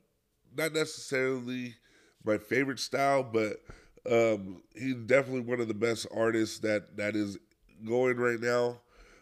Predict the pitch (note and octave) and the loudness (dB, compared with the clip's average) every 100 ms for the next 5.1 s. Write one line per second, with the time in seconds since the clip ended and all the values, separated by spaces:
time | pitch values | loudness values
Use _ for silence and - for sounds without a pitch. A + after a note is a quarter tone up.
0 | - A2+ A2+ G#2 F#2+ A#2 A#2 - C#3+ D#3+ | -2 4 4 4 -4 -4 -4 0 6 6
1 | B2 B2+ C#3 C3 A#2+ - A2+ A2 G2+ A2 | 4 0 2 2 -2 -4 -2 -2 -2 -4
2 | G2+ B2 A#2 A#2+ A2+ - _ _ - G2 | 0 0 2 2 2 -2 _ _ -10 0
3 | B2 G#2+ - A#2 A#2+ A#2 A#2+ A#2 _ - | 0 0 -2 -2 0 0 -2 -6 _ -20
4 | - - A2+ A#2+ B2 - B2 A#2+ A2+ A#2 | -14 -4 0 4 4 2 -2 -2 -4 -8